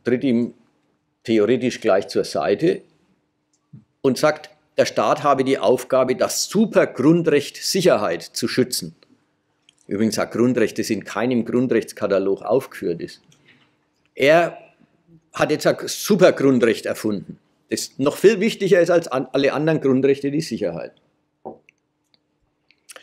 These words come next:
Dafür, das ist beim Obama seinen hundert Prozent Rechnungen ja klar, für Sicherheit muss ein gewisser,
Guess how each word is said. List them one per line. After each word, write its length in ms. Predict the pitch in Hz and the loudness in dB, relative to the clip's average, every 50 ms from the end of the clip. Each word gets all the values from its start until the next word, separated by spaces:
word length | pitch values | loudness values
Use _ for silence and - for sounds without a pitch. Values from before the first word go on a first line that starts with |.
| - - - - _ _ | -20 -20 -20 -20 _ _
Dafür, 600 | - 120 131 156 160 - - 160 170 208 247 254 | -2 0 2 2 0 0 0 2 6 6 8 6
das 400 | 247 - - 170 160 - - - _ _ _ _ | 6 4 0 -4 -4 -4 -6 -14 _ _ _ _
ist 480 | - 175 165 - - - - - - - _ _ | -2 -2 -2 -2 -6 -12 -16 -20 -20 -20 _ _
beim 360 | - - - 123 120 120 120 117 - | -10 -4 0 0 0 0 -2 -4 -8
Obama 540 | - 135 139 143 113 139 131 131 147 160 147 | -6 -2 -2 0 2 2 2 4 4 2 0
seinen 320 | - 151 135 135 135 131 | 0 0 0 0 2 2
hundert 260 | 123 151 131 139 127 127 | 2 2 4 2 2 4
Prozent 400 | 127 117 - - 131 147 170 170 | 2 -2 0 2 0 2 2 2
Rechnungen 460 | 170 160 143 160 156 156 156 151 143 | 0 2 0 0 0 0 0 2 2
ja 100 | 123 107 | 2 2
klar, 420 | - - 101 101 113 143 180 - - _ - - - - - - - - - | 2 0 -2 -2 -2 -2 -6 -8 -10 _ -20 -20 -20 -20 -20 -20 -20 -20 -10
für 200 | - - 135 127 | 0 2 4 4
Sicherheit 800 | - - - 202 202 - 233 190 180 185 190 220 220 - - - | 4 2 -2 0 2 4 4 6 6 6 6 4 4 0 -4 0
muss 360 | 151 175 208 202 - - - | 2 2 2 2 0 -4 -2
ein 200 | 170 175 156 135 | 0 2 2 2
gewisser, 580 | 123 135 127 120 170 175 202 185 170 - - | 2 0 0 0 0 2 4 4 4 2 0